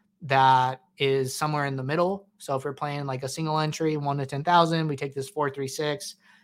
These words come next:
Then we're playing, like, a twenty max with, like, ten to fifty. Then we have, like, a five five seven. You can kinda average those out and pick some sliders somewhere in the middle, or you can, like, lean toward the higher side. I would dis-,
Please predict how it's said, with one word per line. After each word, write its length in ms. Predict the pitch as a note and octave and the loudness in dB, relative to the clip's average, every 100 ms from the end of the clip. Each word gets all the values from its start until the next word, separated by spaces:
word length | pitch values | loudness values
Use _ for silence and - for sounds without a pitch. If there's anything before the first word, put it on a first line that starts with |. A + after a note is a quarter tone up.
| - | -6
Then 100 | C3 | -2
we're 100 | C3+ | 0
playing, 180 | C#3+ C3+ | 0 0
like, 160 | C3+ | 0
a 60 | C3+ | -2
twenty 240 | D#3 D3+ | -2 0
max 440 | D3 C#3+ C#3+ C#3 - | 4 6 4 0 -8
with, 160 | C3 | -8
like, 260 | C3 B2 B2+ _ | -6 -6 -10 _
ten 160 | D3+ D3 | -4 -4
to 80 | |
fifty. 560 | C3+ D#3 D3+ D3 C#3+ C3+ _ _ _ - | 0 -2 -2 -4 -4 -8 _ _ _ -4
Then 100 | C#3 | -2
we 60 | |
have, 100 | C#3 | 0
like, 120 | C3+ C3 | 0 -2
a 260 | C3 B2 _ _ _ | -2 -6 _ _ _
five 300 | - D3+ C#3+ | 4 6 8
five 200 | C#3+ C3+ | 4 0
seven. 500 | - D#3 D3+ D3 C#3+ | 2 2 4 2 -2
You 80 | C3+ | -4
can 120 | C3+ | -4
kinda 360 | C#3 C3+ C3+ - D3 | -2 -2 -2 -2 2
average 300 | D3 D3 C3+ | 4 4 0
those 200 | C3+ C#3 | 2 6
out 300 | C#3 C3+ C3+ | 8 6 4
and 240 | B2+ B2 _ _ _ _ | -4 -8 _ _ _ _
pick 220 | - D3+ | -2 -2
some 160 | - C#3+ | -2 -4
sliders 480 | C3+ C#3 C#3 C#3+ C3+ | 2 4 4 0 0
somewhere 240 | D3 C#3+ | -2 0
in 60 | C3+ | 0
the 60 | |
middle, 440 | C3 D3+ D3 C#3+ - _ - | 0 0 0 -2 -8 _ -4
or 160 | C3+ C3+ | 0 0
you 100 | C3 | 0
can, 120 | C3 | -4
like, 200 | B2+ B2+ _ _ - | -6 -8 _ _ -10
lean 300 | C#3 D3+ D#3 | -4 0 0
toward 240 | D3 D3 C3+ | 0 0 2
the 60 | |
higher 320 | B2+ C#3 C#3+ | 4 4 4
side. 440 | C#3 C#3 C#3 C#3 - _ _ _ _ _ _ - | 2 4 4 2 -6 _ _ _ _ _ _ -4
I 60 | C#3+ | 0
would 100 | C#3+ | 0
dis-, 180 | C3+ | -2